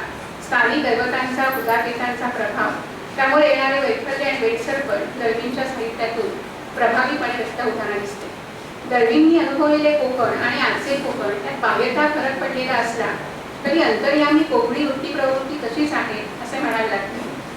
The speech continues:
त्यावेळेचे कोकणातील अभावग्रस्त जीवन, दारिद्र्य आणि सारे प्रवासी घडीचे मधून तपशीलवारपणे बारकावेने रेखाटले आहे.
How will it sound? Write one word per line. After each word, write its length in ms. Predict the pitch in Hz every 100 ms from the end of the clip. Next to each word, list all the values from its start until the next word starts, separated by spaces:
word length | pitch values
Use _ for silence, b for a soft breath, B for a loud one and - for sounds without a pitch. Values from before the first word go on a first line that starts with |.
| - -
त्यावेळेचे 440 | 262 294 302 330
कोकणातील 580 | - 240 254 262 269 294
अभावग्रस्त 600 | 226 233 269 277 277 269
जीवन, 320 | 240 254 226
दारिद्र्य 760 | 214 226 - 240 226 247 240 208 - - - - 269
आणि 140 | 302
सारे 340 | 285 285 269 269
प्रवासी 440 | 262 277 277 294
घडीचे 420 | 294 247 240 269 262
मधून 300 | 247 233 240
तपशीलवारपणे 720 | 226 226 262 269 269 247 254 285 - - -
बारकावेने 600 | 247 240 226 262 285 311
रेखाटले 440 | 226 - 233 233 214
आहे. 200 | 190